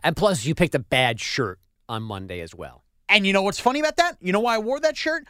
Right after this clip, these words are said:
Speaker 2: I wanted to come out the blocks, week off. I knew D A had saw that I had said the guest's name wrong a couple
Speaker 1: Yeah.
Speaker 2: times. I gotta look professional. I gotta come in button down. Don't screw around today.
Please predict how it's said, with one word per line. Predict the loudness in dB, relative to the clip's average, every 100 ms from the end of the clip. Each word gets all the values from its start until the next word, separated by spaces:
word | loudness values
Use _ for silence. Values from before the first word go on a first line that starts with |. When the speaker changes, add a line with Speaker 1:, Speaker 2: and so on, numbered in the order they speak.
| _
Speaker 2:
I | -2
wanted | 0 -2
to | 0
come | 0
out | 0 0
the | 0
blocks, | 0 0 -2 -6
week | -4 -2 0
off. | 0 0 0 2
I | 2
knew | 2 0
D | -2 -2 0
A | 0
had | -2
saw | 0 0
that | 2
I | 2 0
had | -2
said | -2 -2
the | 0
guest's | 0 0
name | 0 0 -2 -10
wrong | -8 -4 -2 -2 -2
a | 0
couple | 0
Speaker 1:
Yeah. | 2
Speaker 2:
times. | 0 -2 -12 _ _ 2
I |
gotta | 4 4
look | 0
professional. | -2 0 0 0 -2
I |
gotta | 0
come | 0 2
in | 2
button | 2 2 2
down. | 0 2 0 2
Don't | 2 2
screw | -4 -2
around | 0 0 -2
today. | -2 -2 -2